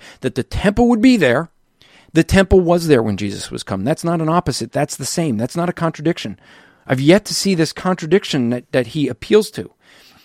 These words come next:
He appeals to Christians to listen to him. Uh, and, and he said at the, at the beginning, we, we, I skipped over this, but in the beginning he said that Christians are guilty of idolatry,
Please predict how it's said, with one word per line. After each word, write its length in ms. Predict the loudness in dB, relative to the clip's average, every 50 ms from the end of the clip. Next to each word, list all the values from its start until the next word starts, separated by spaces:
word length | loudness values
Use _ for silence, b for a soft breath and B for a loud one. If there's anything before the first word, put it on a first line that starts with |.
| b b b b
He 140 | b 6 6
appeals 320 | 6 6 6 4 4 4
to 100 | 2 -2
Christians 480 | -2 0 0 0 0 0 -2 -2 -2 -2
to 120 | -2 -2 -2
listen 460 | 0 2 2 2 2 2 0 -2 -2
to 100 | -4 -6
him. 400 | -6 -4 -4 -4 -4 -8 -12 -20 _ _ -20 -20 -20 -20 -20 _ _ _ _ _ _ _ _ _ _
Uh, 100 | -6 -6 -2
and, 240 | 2 2 2 4 4
and 240 | 4 2 2 2 -2 _
he 160 | -4 -2 0
said 280 | 0 0 0 2 2 4
at 80 | 4
the, 200 | 6 6 4 4 4
at 140 | 2 0 0 -4 -18 _ _
the 120 | -4 -2
beginning, 640 | 0 0 4 6 6 8 8 6 4 2 0 -2 0
we, 140 | 2 2 2
we, 240 | 2 2 0 0 0 -2 -6 -4
I 80 | -4
skipped 320 | -4 -2 0 -2 0 4 6
over 220 | 6 8 8 6
this, 120 | 6 4
but 120 | 4 4 4
in 80 | 4
the 60 | 4 2
beginning 340 | 2 2 4 4 4 4
he 100 | 4 2
said 320 | 0 0 2 2 4 4 4
that 140 | 2 0 -2 B B B B B B
Christians 500 | B 4 4 4 4 2 2 2 4 4
are 80 | 2 0
guilty 420 | 4 6 6 6 8 6 2 2
of 220 | 4 2 2 2 -2 -4 -2
idolatry, 800 | -2 0 0 2 2 4 6 6 6 4 2 -2 -6 -8 -10 _